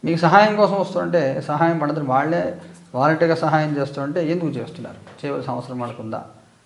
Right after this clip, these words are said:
అంటే మీ మీద అంత అభిమానం ఉందా, తీసుకుంటే ఏదైనా ఆబ్లిగేషన్ అవుతుందా మీకు, ఇవన్నీ చూసుకోవాలి. అందువల్ల మీరు ఏదైనా సలహాలు ఇచ్చే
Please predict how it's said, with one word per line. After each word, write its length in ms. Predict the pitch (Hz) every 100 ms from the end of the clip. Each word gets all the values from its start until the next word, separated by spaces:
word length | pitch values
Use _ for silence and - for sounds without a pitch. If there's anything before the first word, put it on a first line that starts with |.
| _ -
అంటే 120 | 135
మీ 60 | 139 156
మీద 80 | 117
అంత 100 | 110 135
అభిమానం 300 | 135 131 123 117
ఉందా, 180 | 120 - - - - - -
తీసుకుంటే 400 | 180 180 180 185 175
ఏదైనా 180 | 175 170 147
ఆబ్లిగేషన్ 440 | 143 143 143 - 117
అవుతుందా 240 | 120 120 113
మీకు, 160 | 117 - - _ _ 160
ఇవన్నీ 200 | 165 165
చూసుకోవాలి. 480 | 135 - - 107 117 - - - _ -
అందువల్ల 320 | 135 147 196 160 131 156 - - 147
మీరు 120 | 147
ఏదైనా 180 | 156 151
సలహాలు 320 | 139 - 175 160
ఇచ్చే 160 | -